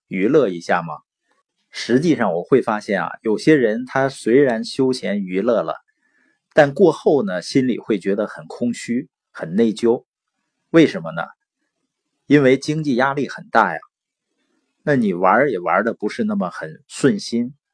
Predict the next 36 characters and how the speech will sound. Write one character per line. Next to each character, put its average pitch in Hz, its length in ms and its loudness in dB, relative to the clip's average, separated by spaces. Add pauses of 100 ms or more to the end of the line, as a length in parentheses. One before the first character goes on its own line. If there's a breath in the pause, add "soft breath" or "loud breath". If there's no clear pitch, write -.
(1000)
如 135 180 6
果 165 160 6
你 95 340 -6 (340)
真 185 260 6
的 123 280 2
创 127 380 2
造 120 180 4
了 87 140 -2
财 101 320 -2
务 127 160 0
自 107 220 -6
由， 85 340 -6 (1040)
你 113 160 0
那 185 160 4
个 123 100 2
时 - 160 -4
候 101 140 0
再 101 180 2
玩 85 180 -4
儿， 87 200 -6 (140)
你 95 180 -4
是 113 160 -2
玩 95 180 0
儿 104 60 0
得 110 140 0
心 117 300 -2
安 117 160 -2
理 98 180 -8
得 - 200 -10
的。 90 160 -6 (1700)
到 175 160 10
那 196 200 2
个 113 120 2
时 - 140 -6
候 95 140 0
啊， 87 140 2